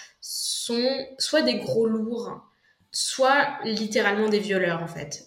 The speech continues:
Euh, l'héroïne, elle est constamment en danger de se faire violer par des hommes. Euh, même un mec qui, au début, on croit qu'il est homosexuel, eh bien, en fait, il n'est pas homosexuel et il va essayer de la violer.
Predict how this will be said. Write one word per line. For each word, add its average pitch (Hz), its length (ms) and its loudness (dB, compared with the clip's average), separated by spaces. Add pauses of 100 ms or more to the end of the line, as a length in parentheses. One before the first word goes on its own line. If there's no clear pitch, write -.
Euh, 202 320 -4
l'héroïne, 226 380 6
elle 214 140 2
est 165 120 -4
constamment 240 600 -2
en 214 80 2
danger 214 540 0
de 208 100 -2
se 208 120 -6
faire 196 200 -6
violer 202 340 0
par 208 160 -8
des 180 220 -4
hommes. 247 400 -2 (600)
Euh, 190 140 -4
même 254 320 6
un 214 220 2
mec 226 500 0
qui, - 200 -8
au 220 100 6
début, 226 360 0
on 233 140 4
croit 240 200 0
qu'il 226 200 -2
est - 20 4
homosexuel, 208 760 -2
eh 208 60 -4
bien, 196 140 -2
en 190 40 -2
fait, 226 220 -8
il 165 100 -6
n'est - 60 -16
pas 220 120 0
homosexuel 196 760 -4
et 214 120 2
il 190 60 -2
va 185 60 2
essayer 180 200 -2
de 175 60 -6
la 170 100 -2
violer. 175 460 -4